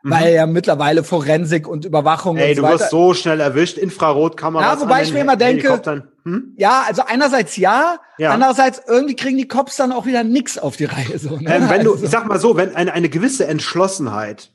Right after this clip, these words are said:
Speaker 1: sorgt dafür,
Speaker 2: Ja.
Speaker 1: dass du, wenn du keinen
Speaker 2: Bei
Speaker 1: wirklich
Speaker 2: Remsmar dann schon, ne?
Speaker 1: Ja, klar, wenn das,
Speaker 2: Bei dem
Speaker 1: wenn das,
Speaker 2: Kaliber.
Speaker 1: weil da, wenn du, wenn du planst, wenn du planst, hinterlässt du viele Spuren, aber wenn du halt spontan sowas
Speaker 2: Mhm.
Speaker 1: machst,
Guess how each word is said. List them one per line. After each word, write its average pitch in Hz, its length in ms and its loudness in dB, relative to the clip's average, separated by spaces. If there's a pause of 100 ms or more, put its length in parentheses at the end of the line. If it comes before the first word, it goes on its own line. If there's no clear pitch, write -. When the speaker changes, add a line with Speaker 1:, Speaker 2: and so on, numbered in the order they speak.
Speaker 1:
sorgt 139 260 -4
dafür, 160 280 -4
Speaker 2:
Ja. 175 140 4
Speaker 1:
dass 143 220 -6
du, 151 180 -6 (120)
wenn 170 100 0
du 180 80 4
keinen 185 200 -2
Speaker 2:
Bei 202 140 0
Speaker 1:
wirklich 240 180 4
Speaker 2:
Remsmar 226 360 2
dann 202 160 2
schon, 165 360 0
ne? 165 360 -2 (100)
Speaker 1:
Ja, 165 140 2
klar, 151 280 0
wenn 160 60 -2
das, 160 80 2
Speaker 2:
Bei 156 40 0
dem - 40 0
Speaker 1:
wenn 165 60 0
das, 175 80 0
Speaker 2:
Kaliber. 147 360 0 (300)
Speaker 1:
weil 156 100 2
da, 165 140 0
wenn 175 100 2
du, 160 80 0
wenn 170 120 2
du 165 80 2
planst, 147 680 -2
wenn 135 80 -4
du 131 60 2
planst, 151 340 0
hinterlässt 165 420 -2
du 147 60 -2
viele - 260 -2
Spuren, 170 840 -2
aber 135 240 2
wenn 156 100 2
du 147 80 4
halt 135 140 2
spontan 123 760 0
sowas 120 280 -4
Speaker 2:
Mhm. 143 80 -2
Speaker 1:
machst, 160 320 -4